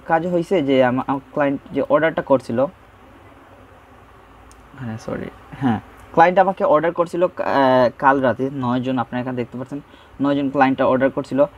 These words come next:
তারপরে আসলে অনেকে কিন্তু ক্লায়েন্টের নাম ঘুরে ফেলে যে এই না সেই না, কিন্তু আমি আপনাদের জন্য just এটা দেখিয়েছি। এটা আমি জানি আপনার উপর আমার বি-, বিশ্বাস আছে যে আপনারা কোনো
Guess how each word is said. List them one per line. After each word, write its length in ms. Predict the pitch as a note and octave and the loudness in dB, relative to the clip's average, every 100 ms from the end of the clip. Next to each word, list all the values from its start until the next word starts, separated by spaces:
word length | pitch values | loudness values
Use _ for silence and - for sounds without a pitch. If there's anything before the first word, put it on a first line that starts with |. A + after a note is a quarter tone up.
| - - - | -20 -16 -8
তারপরে 220 | A2 G#2+ | -6 -4
আসলে 240 | - G3+ G3 | -2 4 6
অনেকে 340 | F#3 F#3 G3+ | 6 2 -2
কিন্তু 200 | G3 F#3 | 0 -2
ক্লায়েন্টের 440 | F#3+ F3+ E3 E3+ | 2 2 2 -2
নাম 360 | F3 D3 C#3 D3+ | 2 4 4 2
ঘুরে 260 | C3+ D3+ D#3 | -2 -2 0
ফেলে 340 | C#3+ C3+ C3 | 2 2 2
যে 200 | A#2 B2+ | 0 0
এই 100 | B2+ | 0
না 160 | C3 C3 | 0 -2
সেই 200 | - A#2 | -4 -6
না, 120 | G#2+ - | -8 -8
কিন্তু 180 | F#3 | -4
আমি 280 | E3+ F#3+ F#3+ - | -2 -2 -2 -4
আপনাদের 400 | E3+ F3+ F#3+ F3 | -6 -2 -2 0
জন্য 200 | F3+ F3+ | -2 -2
just 280 | D#3+ D#3 - | -2 -4 -8
এটা 160 | B2+ C3+ | -2 -2
দেখিয়েছি। 600 | A#2+ A#2+ C3 - - D3 - - - | 0 -2 -2 -4 -6 -6 -6 -18 -6
এটা 160 | C#3+ D#3+ | 2 2
আমি 140 | E3+ | 4
জানি 200 | E3 D#3 | 0 0
আপনার 280 | C#3+ C#3+ D3 | -2 -2 -4
উপর 160 | C#3+ D3 | 0 0
আমার 160 | C#3+ | 0
বি-, 380 | B2+ B2+ - A#2+ | -2 -6 -8 -6
বিশ্বাস 260 | B2 D#3 D#3 | -6 -6 -8
আছে 220 | C#3 C#3 | -8 -4
যে 80 | C3 | -4
আপনারা 240 | C3 B2+ | -2 -6
কোনো 180 | - | -6